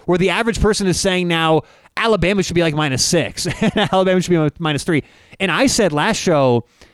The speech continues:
if Alabama opens up minus three, then I'll take Georgia, right? So, so it's all about what the line is.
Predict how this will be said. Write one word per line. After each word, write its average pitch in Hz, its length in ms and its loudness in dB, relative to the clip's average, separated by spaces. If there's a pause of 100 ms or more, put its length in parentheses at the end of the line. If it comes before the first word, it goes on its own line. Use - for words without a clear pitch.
(200)
if 180 160 0
Alabama 190 580 0
opens 175 320 2
up 180 140 0
minus 165 320 0
three, 151 500 0
then 151 240 -2
I'll 277 120 4
take 170 220 -2
Georgia, 139 540 0 (520)
right? 202 240 2
So, 214 160 0
so 220 180 2
it's 226 240 2
all 247 80 0
about 254 160 0
what 233 80 -2
the 156 80 0
line 170 280 0
is. 104 260 -4